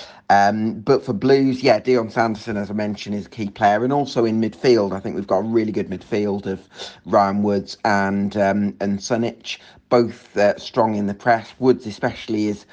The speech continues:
good on the ball. He likes to get on the ball and dictate. But we actually beat Swansea with twenty-eight percent possession. So we're capable of playing in, uh, in different ways. And actually pressing and transitions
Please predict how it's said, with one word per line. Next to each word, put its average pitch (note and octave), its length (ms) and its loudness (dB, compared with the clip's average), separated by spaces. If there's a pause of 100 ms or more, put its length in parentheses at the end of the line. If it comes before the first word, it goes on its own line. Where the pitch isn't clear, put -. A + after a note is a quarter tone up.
(320)
good A#2 160 0
on G2+ 140 0
the G2+ 60 -2
ball. A2 240 0
He G#2+ 100 0
likes G#2+ 260 0
to - 100 -20
get - 160 0
on A2 180 2
the A2 60 -2
ball A2 280 0
and G#2+ 120 -2
dictate. - 600 -4
But B2+ 240 2 (300)
we C3 160 4
actually - 260 -2
beat B2+ 220 -2
Swansea B2 360 0
with A2 120 -2
twenty-eight A#2 460 -2
percent A2 280 -8
possession. A#2 540 -2
So G#2+ 160 -4
we're A2+ 160 -4
capable D3+ 440 -4
of A#2+ 120 0
playing A2+ 320 2
in, A2 240 -4 (360)
uh, A2+ 160 4
in A2+ 160 0
different A2 440 -4
ways. A#2+ 420 2
And B2+ 80 2
actually B2 400 -4
pressing A2 480 -6
and G#2+ 140 -6
transitions A2 800 -6